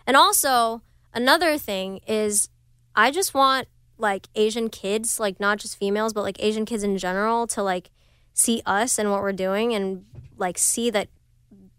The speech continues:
you, like, the arts are an option for you. Because, like, that hasn't really been culturally, like, recognized or even talked about,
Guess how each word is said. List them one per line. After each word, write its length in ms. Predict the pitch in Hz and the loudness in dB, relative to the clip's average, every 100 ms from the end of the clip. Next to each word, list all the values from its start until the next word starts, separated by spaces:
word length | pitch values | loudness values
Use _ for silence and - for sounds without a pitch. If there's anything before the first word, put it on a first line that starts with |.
| _ _ | _ _
you, 280 | 214 202 226 - _ - | -16 -6 -6 -6 _ -2
like, 240 | 220 202 - _ _ _ | 0 0 -10 _ _ _
the 200 | - 214 - | -2 -2 4
arts 280 | 240 247 - 226 | 4 4 2 0
are 260 | 220 220 | 2 2
an 100 | 202 | 0
option 420 | 190 196 - - | -4 -4 -8 -16
for 160 | 190 - | -18 -14
you. 340 | - - - 208 | -14 -14 -12 -8
Because, 200 | 233 233 | -4 -2
like, 120 | 233 | 2
that 160 | 220 233 | 4 4
hasn't 260 | 240 240 | 2 0
really 160 | 214 202 | -2 -2
been 260 | 190 190 | -2 -4
culturally, 480 | 196 196 - - - | -6 -10 -10 -12 -12
like, 260 | 80 - - _ _ _ _ _ _ _ | -12 -14 -20 _ _ _ _ _ _ _
recognized 840 | 175 185 202 202 185 - - 190 | -4 -2 0 -4 -8 -10 -14 -12
or 80 | 180 | -8
even 460 | 180 185 170 165 151 _ _ - | -6 -4 -6 -8 -16 _ _ -12
talked 320 | 196 196 - | -4 -4 -6
about, 280 | 113 - | -14 -18